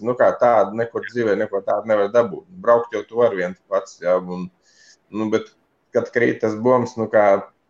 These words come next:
tā ir mirklī, nu, un, un tad, ot, kā Baibiņ teica, ko, ot, tu tāds,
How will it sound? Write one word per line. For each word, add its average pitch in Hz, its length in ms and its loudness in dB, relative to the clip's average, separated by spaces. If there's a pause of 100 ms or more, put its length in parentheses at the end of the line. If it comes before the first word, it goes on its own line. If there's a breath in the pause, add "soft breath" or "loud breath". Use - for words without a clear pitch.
(160)
tā 117 100 6
ir 117 80 2
mirklī, 123 400 2
nu, 113 160 -2
un, 107 180 -2 (640 soft breath)
un 120 160 -6
tad, 127 160 6
ot, 139 160 4
kā 127 160 4
Baibiņ 131 320 4
teica, 120 240 4
ko, 135 180 6
ot, 120 220 0
tu 120 80 -4
tāds, 104 320 2